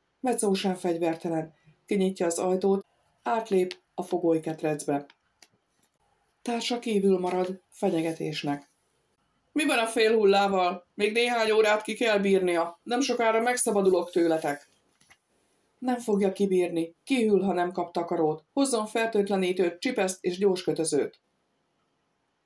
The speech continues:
Schnasser megáll előtte. A stukkercsövet a hasába nyomva készteti, hogy lépjen hátra egészen a rácsig.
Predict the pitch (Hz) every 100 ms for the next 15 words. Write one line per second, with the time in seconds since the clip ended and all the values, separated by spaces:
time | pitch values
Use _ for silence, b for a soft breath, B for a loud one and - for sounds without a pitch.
0 | _ - 208 247 - 220 208 - - 180
1 | 175 165 165 160 156 156 151 147 _ _
2 | 151 - 196 196 180 - 165 160 156 180
3 | 202 202 190 175 170 160 160 208 202 190
4 | 175 170 160 175 175 170 160 170 175 175
5 | 165 165 B B - 208 175 160 170 156
6 | 156 147 147 147 143